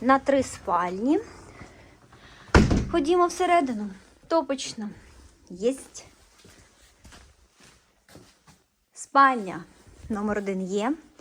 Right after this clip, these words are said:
Величезна зона кухні-вітальні. Можна вийти на терасу, яку ви згодом зробите, бо тут її немає. Ось, і покажу вам зараз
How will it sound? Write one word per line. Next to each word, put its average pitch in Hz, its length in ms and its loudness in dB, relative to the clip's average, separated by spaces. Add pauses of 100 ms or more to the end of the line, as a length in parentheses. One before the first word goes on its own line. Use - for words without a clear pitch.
(360)
Величезна 226 800 -2
зона 214 460 -2
кухні-вітальні. 214 1120 -4 (160)
Можна 214 420 -2 (500)
вийти 220 500 -2 (200)
на 226 280 4
терасу, 190 680 -6 (140)
яку 196 300 -10
ви 196 80 -4
згодом 233 500 6
зробите, 214 580 -2
бо 185 120 -8
тут - 240 -6
її 190 120 -6
немає. 190 680 0 (880)
Ось, 294 480 0
і 370 140 2
покажу 254 580 -2
вам 247 280 4
зараз 247 840 0